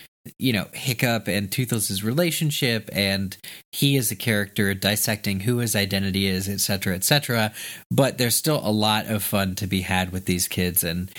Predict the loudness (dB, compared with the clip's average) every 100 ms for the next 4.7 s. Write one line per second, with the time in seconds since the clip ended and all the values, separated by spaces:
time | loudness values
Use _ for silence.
0 | -16 -10 -4 0 2 2 2 2 0 0
1 | 0 -2 -2 -4 -2 0 0 0 -2 -2
2 | -2 0 0 0 0 0 2 2 6 6
3 | 6 2 0 0 0 -2 4 6 6 4
4 | 2 4 4 4 2 0